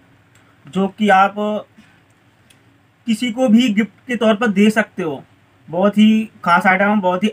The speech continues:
antique piece है। आ-, आप इसे अपने घर पे रख के अपने घर को बहुत ही शानदार बना सकते हो। तो दोस्तों चलो चलते हैं इसकी ऑफ-, offline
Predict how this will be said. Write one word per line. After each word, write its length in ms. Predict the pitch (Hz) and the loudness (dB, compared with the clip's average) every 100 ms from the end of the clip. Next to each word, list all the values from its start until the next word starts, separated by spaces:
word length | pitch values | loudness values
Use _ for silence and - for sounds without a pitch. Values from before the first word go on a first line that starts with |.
| - | 0
antique 320 | 196 202 202 | 2 2 -4
piece 200 | 180 156 | -10 -10
है। 160 | 123 - _ _ 175 | -10 -12 _ _ 0
आ-, 160 | 190 196 | 2 4
आप 240 | 202 208 | 0 2
इसे 180 | 208 214 | -2 0
अपने 220 | 202 214 | 0 0
घर 140 | 185 175 | -2 -2
पे 140 | 208 | 0
रख 160 | 180 - | 0 -2
के 180 | 214 208 - _ _ - | -4 -4 -10 _ _ -8
अपने 200 | 185 214 | -4 0
घर 140 | 180 | -2
को 160 | 180 202 | -2 0
बहुत 280 | 185 185 | 2 2
ही 60 | 208 | 0
शानदार 340 | 202 180 202 | 0 2 2
बना 240 | 175 170 185 | 2 2 2
सकते 280 | 165 - 131 | -2 -12 -16
हो। 120 | 117 - _ _ _ | -16 -18 _ _ _
तो 40 | 208 | -2
दोस्तों 280 | 208 202 226 | 0 0 0
चलो 160 | 220 | 0
चलते 200 | 208 202 | 0 0
हैं 60 | 220 | -2
इसकी 160 | - | 0
ऑफ-, 200 | 220 202 - _ | 0 0 -2 _
offline 320 | 180 196 214 | -2 2 0